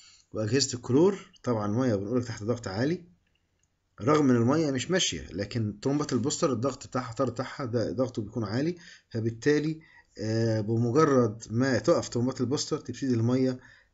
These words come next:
تروح عشان تر-، تطلع على جهاز الكلور. النون ريتيرن فالف ده، آه، وظيفته إن هو بيمنع المية إنها تخش على الجهاز، وبالتالي بيحمي الجهاز من الأعطال.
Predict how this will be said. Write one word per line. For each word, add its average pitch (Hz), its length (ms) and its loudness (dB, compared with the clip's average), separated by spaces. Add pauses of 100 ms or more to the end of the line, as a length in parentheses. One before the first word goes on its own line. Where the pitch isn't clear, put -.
(100)
تروح 139 460 0 (260)
عشان 127 600 -2 (280)
تر-، 127 240 2
تطلع 123 420 -2
على 123 240 0
جهاز 110 280 -2
الكلور. - 480 -14 (200)
النون 120 300 0
ريتيرن 139 360 0
فالف 147 300 2
ده، 175 280 4 (640)
آه، 120 320 -4
وظيفته 175 720 0
إن 117 140 0
هو 135 500 2
بيمنع 135 640 2 (360)
المية 127 460 2
إنها 120 140 0
تخش - 300 -8
على 92 120 -6
الجهاز، 107 560 -4 (340)
وبالتالي 107 560 0
بيحمي 110 560 -2 (720)
الجهاز 107 600 -2
من 110 200 2
الأعطال. 101 680 -2